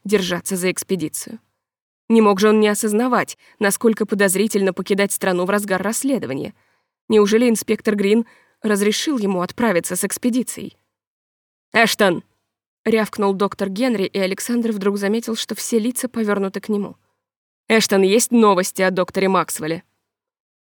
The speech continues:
Вспомнив, что общественности об освобождении доктора Максвелла еще неизвестно, Александр ответил: "Мы по-прежнему не знаем,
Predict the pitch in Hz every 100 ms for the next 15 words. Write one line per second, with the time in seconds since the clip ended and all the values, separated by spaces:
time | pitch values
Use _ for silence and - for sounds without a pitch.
0 | - - - 254 240 220 - 214 - 214
1 | - 202 196 - 202 190 - 202 196 185
2 | 185 185 185 185 185 185 180 - 185 185
3 | - 190 185 180 233 - 262 - _ _
4 | _ 226 214 - 226 220 226 175 156 -
5 | - _ _ _ _ _ 208 208 202 196
6 | 180 196 196 185 190 185 185 180 247 214
7 | 147